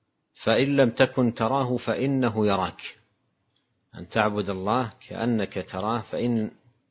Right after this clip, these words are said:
فإنك إن لا تراه فإنه يراك. أن تعبد الله كأنك تراه، فإنك إن لا تراه فإنه يراك.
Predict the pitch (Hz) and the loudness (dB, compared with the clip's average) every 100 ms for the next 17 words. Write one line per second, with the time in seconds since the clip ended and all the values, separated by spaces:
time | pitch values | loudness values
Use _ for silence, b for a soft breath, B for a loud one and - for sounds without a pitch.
0 | _ - 101 113 123 113 101 104 101 120 | _ -14 -8 0 2 2 0 0 -2 -2
1 | 127 117 104 92 - 101 123 127 131 - | -2 0 0 -2 -2 0 0 0 -6 -4
2 | 113 120 101 95 90 95 92 - - _ | -2 0 0 -2 -2 -4 -6 -12 -20 _
3 | _ _ _ - 87 104 101 101 98 95 | _ _ _ -20 -6 -2 -2 -4 -4 -4
4 | 92 82 - 92 120 107 92 92 - 92 | -6 -8 -8 -2 0 0 -2 -8 -8 -2
5 | 208 131 - b b b b b b b | 2 0 -2 b b b b b b b
6 | _ - 107 135 143 127 104 - 95 69 | _ -4 0 2 4 4 2 -2 -6 -6
7 | - _ - 135 123 110 101 - 98 117 | -16 _ 0 2 4 4 0 -2 -2 -2
8 | 135 - - 92 131 120 101 107 98 98 | -2 -4 -4 -2 0 0 0 0 0 0
9 | 90 - | -2 -8